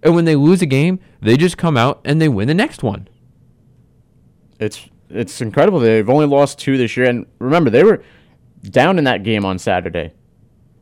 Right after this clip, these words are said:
Speaker 2: for a brief time. And, you know, even after being down, they still wind up scoring by almo-,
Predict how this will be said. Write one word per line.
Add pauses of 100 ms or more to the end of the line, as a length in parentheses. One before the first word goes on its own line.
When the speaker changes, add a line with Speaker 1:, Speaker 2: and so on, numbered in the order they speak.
(240)
Speaker 2:
for
a
brief
time. (1300)
And,
you
know, (1000)
even
after
being
down,
they
still
wind
up
scoring
by
almo-,